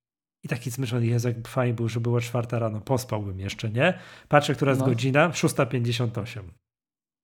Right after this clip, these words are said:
Speaker 1: To jest ma-, masakra, nie?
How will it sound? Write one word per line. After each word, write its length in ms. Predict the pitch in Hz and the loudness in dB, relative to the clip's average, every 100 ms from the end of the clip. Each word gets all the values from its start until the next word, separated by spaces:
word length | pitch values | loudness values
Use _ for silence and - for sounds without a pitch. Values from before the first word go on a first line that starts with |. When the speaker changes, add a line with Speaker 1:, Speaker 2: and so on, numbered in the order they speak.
| _ _ _ _ _ _ _ _ _ - | _ _ _ _ _ _ _ _ _ 6
Speaker 1:
To 60 | |
jest 140 | 180 180 | 6 6
ma-, 140 | 180 196 | 2 4
masakra, 540 | 180 - 117 117 101 | 4 6 2 0 -6
nie? 240 | 98 147 | 0 0